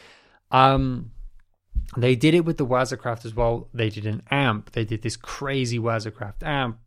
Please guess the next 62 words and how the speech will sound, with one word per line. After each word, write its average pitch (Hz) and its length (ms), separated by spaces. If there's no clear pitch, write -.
which 120 240
took 165 180
the 160 80
kind 127 180
of 107 140
Roland 117 320
Cube 113 300
thing 110 180
where 107 100
you 101 140
swap - 320
out 117 140
the, 104 180
the - 80
kind 101 280
of, 95 80
the, 110 500
the, 107 240
they 127 160
look 120 160
like 107 160
tubes, 113 380
but 117 120
they're 110 80
basically, 110 380
like, 107 140
little 117 320
character 113 760
circuit - 640
things 110 400
which 110 160
you 110 40
pop 107 360
into 107 220
the 101 120
Roland 98 480
Blues 107 320
Cube, 98 340
and 101 120
it 107 100
would, 104 140
like, 104 280
you 147 100
know, 110 140
change 123 320
the 117 80
character 113 440
and 104 60
feel 113 200
of 101 60
the 120 120
amp. 147 240
They 120 120
had 135 300
that 127 160
kind 117 140
of 110 80
with 107 80
the 110 80
Wazacraft, 113 560
these 107 180
little 123 160